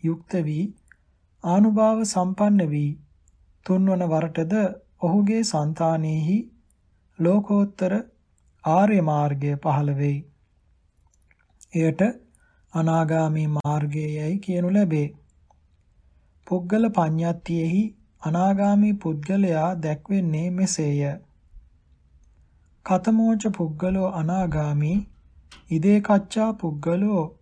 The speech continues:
පංචන්නං ඕරම්භාගියානං සංයෝජනානං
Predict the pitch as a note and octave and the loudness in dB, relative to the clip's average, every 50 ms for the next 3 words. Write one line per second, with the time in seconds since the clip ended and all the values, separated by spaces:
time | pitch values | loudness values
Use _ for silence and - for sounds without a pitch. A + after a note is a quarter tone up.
0 | _ _ _ _ _ _ _ _ _ _ - D#3 D#3 D#3+ D#3 - - G3 G3+ G3 | _ _ _ _ _ _ _ _ _ _ -6 -4 -4 -4 -4 -2 0 2 2 4
1 | G3 F#3+ G3 G#3 G#3+ A3 G3+ G3 - - - D#3+ D#3 D#3 D#3+ E3+ F3 F3 F3+ F3 | 4 4 4 4 2 2 0 -4 -6 -8 -6 -4 -2 0 0 0 0 0 0 0
2 | F3+ F3+ F3+ F3+ F3 F#3 F#3+ G3 G3+ G3 G3+ G3 F3 D#3+ D3+ D3 D3 D3+ - - | 0 0 0 -2 -2 -2 0 0 2 2 2 2 2 0 0 -2 -4 -6 -8 -16
3 | _ - - - - D#3 D3+ D#3 D#3+ E3+ F#3+ G3 F#3+ E3+ E3+ E3 D#3+ D3+ D3 D3 | _ -12 -10 -6 -4 -4 -2 -2 -2 -2 -2 -2 -2 -2 -2 -2 -2 -2 -2 -2
4 | D3 D3 D3 D#3+ F#3 G3+ | -2 -2 -2 -2 -4 -6